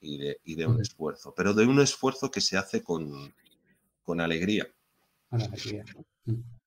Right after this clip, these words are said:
Speaker 1: Que es una de las características que yo, que, que yo creo que debe de tener al-, una transición en la era de Acuario hacia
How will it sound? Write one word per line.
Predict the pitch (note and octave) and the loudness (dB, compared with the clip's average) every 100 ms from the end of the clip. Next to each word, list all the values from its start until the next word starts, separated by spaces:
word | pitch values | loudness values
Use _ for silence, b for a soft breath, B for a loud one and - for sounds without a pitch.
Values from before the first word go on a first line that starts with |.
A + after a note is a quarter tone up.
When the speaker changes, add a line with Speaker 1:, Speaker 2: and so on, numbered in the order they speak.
| _ | _
Speaker 1:
Que | A2 | 4
es | - | 6
una | C#3 B2+ | 6 6
de | A2+ | 6
las | G#2+ | 4
características | - G2+ G2 G2+ G#2+ - A#2+ A#2 | 6 4 6 2 2 0 0 0
que | - F#2+ | 0 -2
yo, | F#2+ F2 - | -2 -4 -10
que, | - F2 | -8 -8
que | - F2+ | -4 -4
yo | F2+ G2+ | 0 0
creo | D3 C3+ B2+ | 4 4 4
que | F#2 | 0
debe | F2+ F2+ | 2 4
de | F2 | 2
tener | F2 E2+ F2 | 2 0 2
al-, | F2 F#2+ - | 4 2 -2
una | G2 F2+ F2 | -6 -2 0
transición | F#2+ F2 - E2 G2 G2 | 0 0 -2 -2 0 2
en | E2+ | 2
la | E2 | 2
era | F2 | 2
de | D#2+ | 2
Acuario | D2+ G2 G2+ D#2 D2 | 0 2 2 2 -4
hacia | C2+ - D2+ D2 C#2 C2+ | -8 -8 -8 -4 -4 -4